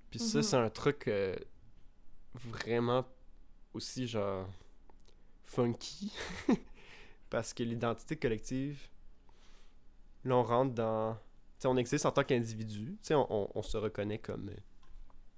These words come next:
Speaker 1: tu te lèves le matin, tu, tu penses, tu te penses individuel,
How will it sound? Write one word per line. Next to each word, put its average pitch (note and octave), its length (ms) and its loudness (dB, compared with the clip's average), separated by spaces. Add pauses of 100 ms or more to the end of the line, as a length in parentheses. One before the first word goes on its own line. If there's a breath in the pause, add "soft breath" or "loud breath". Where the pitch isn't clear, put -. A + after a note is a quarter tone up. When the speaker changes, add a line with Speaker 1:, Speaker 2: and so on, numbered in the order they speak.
(200)
Speaker 1:
tu - 200 -10
te - 40 -4
lèves A#2+ 120 2
le A#2+ 80 6
matin, A#2 460 0 (600)
tu, - 80 -14 (160)
tu - 140 -14
penses, B2 480 2 (600)
tu - 120 -10
te - 100 2
penses - 720 8 (380)
individuel, A#2 800 0